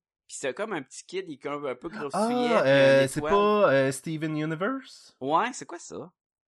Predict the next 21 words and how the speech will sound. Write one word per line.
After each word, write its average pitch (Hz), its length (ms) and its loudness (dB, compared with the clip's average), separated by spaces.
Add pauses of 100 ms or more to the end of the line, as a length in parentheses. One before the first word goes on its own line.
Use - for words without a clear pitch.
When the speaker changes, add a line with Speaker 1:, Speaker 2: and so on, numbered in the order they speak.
(120)
Speaker 2:
Je, 131 220 0
je 123 140 -4
sais 131 100 -12
pas, 170 160 -6
j'ai, 127 280 -4
je 107 80 -14
l'ai 117 80 -6
pas 113 120 -8
écouté 110 260 -10
non 104 160 -8
plus, 90 440 -16
Speaker 1:
T'as 156 80 -2
Speaker 2:
euh. - 20 -8
Speaker 1:
pas 262 180 10
vu 170 140 -6
ça ? 285 560 -2 (140)
Speaker 2:
Ben, 123 260 0
toi 131 140 -2
non 156 180 4
plus. 214 220 6
<laughs> - 120 12